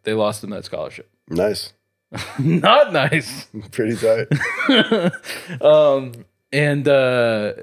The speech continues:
Speaker 1: but, you know, like, I, I was just in a lot, like, I'd been there a lot longer than him. I was not in trouble as often as he was, although during this time we were in the corner together, uh,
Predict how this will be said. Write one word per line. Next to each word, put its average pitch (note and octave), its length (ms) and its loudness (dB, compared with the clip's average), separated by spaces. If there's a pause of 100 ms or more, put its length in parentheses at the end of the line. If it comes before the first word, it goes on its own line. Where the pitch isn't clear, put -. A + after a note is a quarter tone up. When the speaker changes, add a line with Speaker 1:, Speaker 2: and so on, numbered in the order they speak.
(120)
Speaker 1:
but, C#3+ 340 0
you D#3 160 2
know, A2 240 2
like, B2 420 -4
I, D#3+ 480 0 (400)
I G#3+ 200 4
was F#3+ 540 0 (720)
just C#3+ 200 -4
in D#3 100 4
a C3+ 40 2
lot, C3+ 280 2
like, D#3+ 120 2
I'd E3+ 160 2
been E3 160 0
there C#3+ 100 2
a B2+ 60 2
lot A#2+ 180 2
longer A#2+ 300 0
than A#2+ 100 -2
him. A#2+ 500 -2
I A2+ 440 0 (100)
was A2 220 -6
not A#2 460 -2
in A2+ 220 -6
trouble B2+ 460 -2
as A#2+ 140 -4
often B2+ 300 -2
as A#2+ 100 -12
he B2+ 80 -10
was, C3 260 -2
although A2+ 500 -2 (400)
during A#2 220 -2
this A2+ 120 -6
time B2 280 -4
we A#2 80 -4
were A#2 180 -2
in A#2+ 100 -6
the A2 60 -8
corner A#2+ 340 -4
together, A#2+ 540 -6 (200)
uh, A#2 40 -10